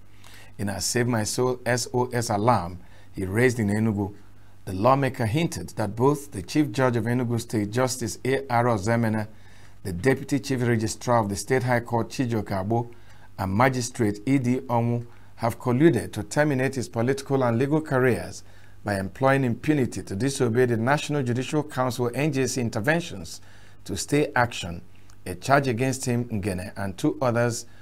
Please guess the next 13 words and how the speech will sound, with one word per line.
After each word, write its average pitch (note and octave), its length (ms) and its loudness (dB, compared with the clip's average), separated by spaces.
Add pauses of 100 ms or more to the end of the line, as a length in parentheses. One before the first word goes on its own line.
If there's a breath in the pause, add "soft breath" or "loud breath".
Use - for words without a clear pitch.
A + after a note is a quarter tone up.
(240 loud breath)
until G#2+ 320 2
the D3 80 2
matter G2+ 480 -2 (320 soft breath)
is G#2+ 120 0
determined G2+ 680 0
by F2+ 160 -4
the G#2 120 -8
N G2+ 160 -2
J G2 140 -2
C. F#2 380 -2 (760 loud breath)
The, - 80 -12 (500)
they F#2+ 140 -6
said, A#2+ 380 2